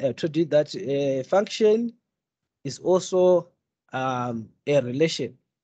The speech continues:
but not all relations are functions. So we want to determine on these relations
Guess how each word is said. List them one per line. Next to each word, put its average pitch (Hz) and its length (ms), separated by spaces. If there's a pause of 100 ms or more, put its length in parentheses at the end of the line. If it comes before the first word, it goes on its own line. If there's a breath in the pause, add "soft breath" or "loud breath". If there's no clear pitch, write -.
(800)
but 147 120
not 208 200
all 196 240
relations 165 680 (340 soft breath)
are 127 160
functions. 127 680 (2500)
So 185 300
we 190 180
want 208 220
to 180 80
determine 190 540
on 170 340
these 160 300
relations 131 680